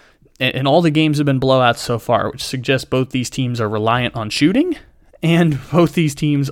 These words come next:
are really reliant on, um, y-, they're, they're reliant on shooting, and the scores can fluctuate quite dramatically,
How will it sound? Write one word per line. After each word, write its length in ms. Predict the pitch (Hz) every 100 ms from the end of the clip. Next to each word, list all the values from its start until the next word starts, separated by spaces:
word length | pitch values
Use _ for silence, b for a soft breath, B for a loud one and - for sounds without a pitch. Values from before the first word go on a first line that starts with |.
| 135
are 340 | 127 123 120 b b b
really 340 | 143 147 151 139
reliant 480 | 131 123 117 117 -
on, 420 | 123 117 110 113 b b b b 123
um, 420 | 110 104 101 101 131
y-, 160 | 151
they're, 400 | - 104 135 156
they're 200 | 160 165
reliant 360 | 151 151 170 196
on 140 | 170
shooting, 460 | 147 - 170 165 165
and 460 | 156 160 165 160 139
the 100 | 143
scores 480 | - 156 143 143
can 160 | 139 131
fluctuate 580 | - 131 135 135 117 -
quite 460 | - - 143 131
dramatically, 720 | - 120 113 117 - 110 98